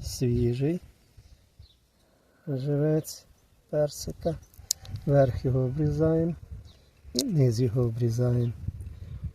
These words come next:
І з двох сторін. Ось так. Загострюємо, особливо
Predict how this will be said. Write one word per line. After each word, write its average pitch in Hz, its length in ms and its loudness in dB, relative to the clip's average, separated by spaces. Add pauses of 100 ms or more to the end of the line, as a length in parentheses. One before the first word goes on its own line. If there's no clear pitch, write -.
(240)
І 151 120 2
з 127 80 0
двох 143 300 2
сторін. 151 480 -2 (4000)
Ось - 180 -14
так. - 300 -8 (3250)
Загострюємо, 139 880 4 (1080)
особливо 147 540 6